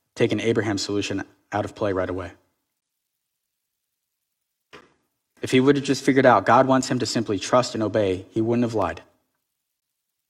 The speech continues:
If he just figured out God wanted him to trust and obey, he wouldn't have been overly passive when his wife was being taken from him. If he figured out that God wanted him to trust and obey,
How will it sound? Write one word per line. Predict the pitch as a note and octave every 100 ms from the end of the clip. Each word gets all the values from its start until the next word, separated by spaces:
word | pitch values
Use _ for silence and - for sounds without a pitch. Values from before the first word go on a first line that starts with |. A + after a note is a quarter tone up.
| _ _ _ _ _ _ _ _ _ _ _ _ _ _ _ _
If | -
he | B2
just | C3+
figured | D3+ C#3+
out | C#3 B2+
God | C3 B2
wanted | C3 C3
him | B2+
to | -
trust | D3 C#3+ C#3+
and |
obey, | B2 B2+ A#2+
he | A#2+
wouldn't | A#2 C#3+ D3
have | B2+
been | C#3+ B2+
overly | D#3 C#3+ C#3+ C3
passive | - - C3 - F#2 F2+
when | A#2+
his | G#2+ A2+
wife | A#2 C3 A2+
was | F#2+
being | G#2 G2
taken | B2 - F#2
from | F2 E2
him. | E2 D#2+ _ _ _ _ _ _ _ _ _ _ - - -
If |
he | C#3
figured | C3 F3 E3
out | E3
that | D#3
God | C#3 D3
wanted | C#3+ D#3 C#3+
him | C#3+
to | B2+
trust | - D#3+ D#3 -
and | C3+
obey, | B2 B2+ C#3 A2